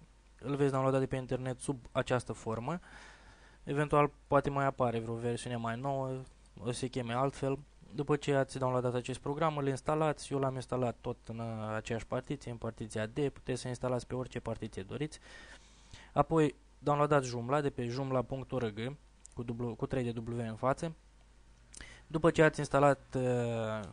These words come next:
Joomla, Joomla va apărea sub, uh, alt format, Joomla unu punct șase,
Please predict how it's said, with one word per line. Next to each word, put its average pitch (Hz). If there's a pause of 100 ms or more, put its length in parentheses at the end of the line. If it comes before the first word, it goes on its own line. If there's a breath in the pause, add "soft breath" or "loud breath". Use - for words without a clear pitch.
(220)
Joomla, 131
Joomla 147
va 143
apărea 139
sub, 131
uh, 131
alt 135
format, 123
Joomla 131
unu 131
punct 127
șase, 131